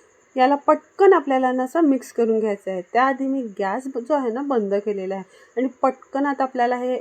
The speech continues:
मिक्स करून घ्यायचं आहे छान. आपण जर ना याला पटापट असं मिक्स केलं नाही ना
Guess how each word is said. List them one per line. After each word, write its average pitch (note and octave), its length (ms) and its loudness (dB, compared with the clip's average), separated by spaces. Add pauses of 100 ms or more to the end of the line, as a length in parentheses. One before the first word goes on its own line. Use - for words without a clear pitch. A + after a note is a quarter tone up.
मिक्स B3 340 -4
करून A#3+ 300 -2
घ्यायचं A3 300 -4
आहे F#3+ 60 -6
छान. - 380 0
आपण C#4 280 12
जर F4 220 12
ना D#4 100 12
याला C#4 260 10 (100)
पटापट C4+ 440 8
असं D4+ 180 8
मिक्स C4+ 300 8
केलं C#4 300 6
नाही B3+ 140 6
ना A3+ 160 8